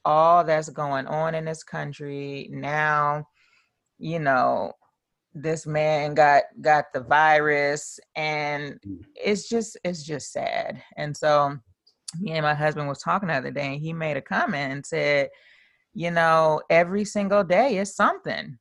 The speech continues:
Speaker 1: with
Speaker 2: Mm-hmm.
Speaker 1: this, this government." And that is so true.
Speaker 2: Yes, it
Speaker 1: So
Speaker 2: is.
Speaker 1: I'm really at a loss for words, but it,
Speaker 2: Mm-hmm.
Speaker 1: it, it is just traumatic on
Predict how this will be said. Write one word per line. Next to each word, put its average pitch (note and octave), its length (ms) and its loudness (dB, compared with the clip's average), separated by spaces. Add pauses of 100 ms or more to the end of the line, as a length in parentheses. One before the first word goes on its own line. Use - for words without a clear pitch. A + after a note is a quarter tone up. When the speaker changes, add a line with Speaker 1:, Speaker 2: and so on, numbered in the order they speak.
(180)
Speaker 1:
with D#3 300 -2
Speaker 2:
Mm-hmm. G#2+ 140 -8
Speaker 1:
this, C3 340 0 (360)
this F#3 200 -4
government." E3 800 0
And E3 240 -2
that F3+ 340 2
is F3+ 220 -6 (100)
so D3+ 400 0
true. D#4 720 -6 (460)
Speaker 2:
Yes, F#2+ 180 -16
it - 60 -12
Speaker 1:
So F3+ 80 2
Speaker 2:
is. E3+ 60 6
Speaker 1:
I'm E3 240 2
really A3+ 280 -2
at D3 100 2
a C3 60 -2
loss D3+ 380 2
for C#3+ 160 -10
words, D3+ 720 0 (220)
but C#3+ 220 0
it, D3 180 0
Speaker 2:
Mm-hmm. - 220 -10
Speaker 1:
it, D3 220 -6
it D#3 260 -4
is C3+ 200 -10
just D3+ 340 -8
traumatic C#3 600 -4 (140)
on C3 580 -8